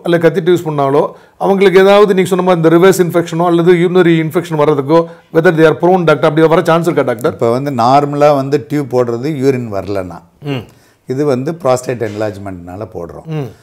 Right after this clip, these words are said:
Speaker 2: புரோஸ்டேட் என்லார்ஜ்மெண்ட்டுக்கு இப்ப நம்ம சர்ஜரியோ மெடிசனோ பண்றோம், அதனால டியூப் இல்லாம இருக்கலாம்.
Speaker 1: ம்.
Speaker 2: சில பேருனுடைய ஜெனரல் கண்டிஷன்
Speaker 1: ம்.
Speaker 2: ஆபரேஷன் பண்றதுக்கு வந்து ஒத்துழைக்காது.
Speaker 1: ம்.
Speaker 2: அந்த மாதிரி இருக்கிற டைம்ல
Speaker 1: ம்.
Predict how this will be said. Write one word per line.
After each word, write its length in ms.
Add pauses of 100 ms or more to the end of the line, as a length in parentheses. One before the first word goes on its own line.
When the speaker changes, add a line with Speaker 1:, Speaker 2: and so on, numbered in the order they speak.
(320)
Speaker 2:
புரோஸ்டேட் 480
என்லார்ஜ்மெண்ட்டுக்கு 800
இப்ப 220
நம்ம 340
சர்ஜரியோ 640
மெடிசனோ 760 (100)
பண்றோம், 300
அதனால 340 (100)
டியூப் 200
இல்லாம 320
இருக்கலாம். 320 (120)
Speaker 1:
ம். 140 (120)
Speaker 2:
சில 320
பேருனுடைய 580
ஜெனரல் 680
கண்டிஷன் 500
Speaker 1:
ம். 240 (500)
Speaker 2:
ஆபரேஷன் 640
பண்றதுக்கு 500
வந்து 400
ஒத்துழைக்காது. 600
Speaker 1:
ம். 180 (220)
Speaker 2:
அந்த 300
மாதிரி 340
இருக்கிற 340
டைம்ல 640
Speaker 1:
ம். 260